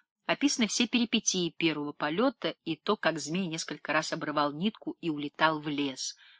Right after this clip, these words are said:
а также другие полеты, удачные и неудачные. В это же лето Саша увлекался ловлей жуков и накалыванием их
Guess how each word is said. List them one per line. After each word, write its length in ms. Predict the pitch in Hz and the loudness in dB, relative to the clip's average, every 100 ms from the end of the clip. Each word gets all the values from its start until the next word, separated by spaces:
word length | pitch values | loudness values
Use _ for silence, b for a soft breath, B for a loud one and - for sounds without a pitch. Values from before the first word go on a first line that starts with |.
| b | b
а 80 | 208 | 4
также 280 | 330 226 180 | 4 2 0
другие 400 | 170 160 202 208 | 0 0 2 2
полеты, 480 | 170 165 156 - | 2 2 0 -4
удачные 680 | 143 139 160 240 - - 147 | -10 -2 2 2 0 -2 -4
и 160 | 143 131 | -10 -12
неудачные. 960 | 131 208 226 185 196 - - 170 156 _ _ _ _ _ _ _ - | -6 -6 -4 -4 -4 -4 -6 -6 -18 _ _ _ _ _ _ _ -4
В 100 | 160 | 0
это 180 | 180 160 | 2 2
же 120 | 156 | -2
лето 300 | 156 240 - | 0 0 -2
Саша 440 | - 175 202 - - b b | 0 2 2 -2 -8 b b
увлекался 560 | - 160 160 196 185 185 | -2 0 4 4 4 2
ловлей 380 | 180 196 185 190 | 4 4 4 2
жуков 520 | 170 214 - 160 147 _ b b | 2 0 2 0 0 _ b b
и 100 | 165 | 0
накалыванием 840 | 156 147 202 233 220 170 160 156 156 | 0 2 6 6 6 0 -2 -6 -6
их 240 | 160 143 | -8 -10